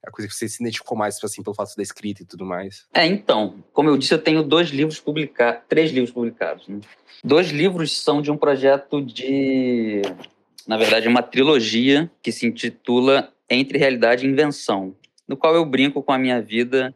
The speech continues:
Speaker 2: eu transformo, né, eu ficcionalizo a minha vida,
Speaker 1: Uhum.
Speaker 2: é, real, né, transformar o, o real em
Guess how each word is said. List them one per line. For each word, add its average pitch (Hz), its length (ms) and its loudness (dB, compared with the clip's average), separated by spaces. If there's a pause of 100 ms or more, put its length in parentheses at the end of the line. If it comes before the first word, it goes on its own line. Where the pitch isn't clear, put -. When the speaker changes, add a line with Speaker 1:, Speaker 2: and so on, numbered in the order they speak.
Speaker 2:
eu 131 80 -10
transformo, 120 640 -2
né, 101 60 -2
eu 101 80 -4
ficcionalizo 117 1000 -4 (320)
a - 80 -2
minha 113 220 2
vida, 107 560 0
Speaker 1:
Uhum. 113 300 -4
Speaker 2:
é, 95 260 0
real, 113 580 4 (160)
né, 107 260 -2 (260)
transformar 101 560 -6 (200)
o, 92 340 -4
o - 20 -4
real 107 540 2 (220)
em 120 280 0